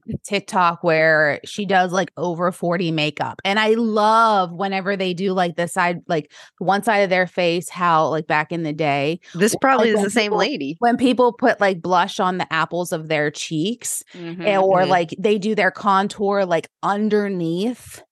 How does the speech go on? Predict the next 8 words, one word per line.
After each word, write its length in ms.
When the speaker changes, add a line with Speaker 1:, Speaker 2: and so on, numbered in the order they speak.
Speaker 1:
their 120
Speaker 3:
Mm-hmm. 40
Speaker 1:
cheekbone. 680
And 180
I'm 140
just 220
like, 200
"No, 440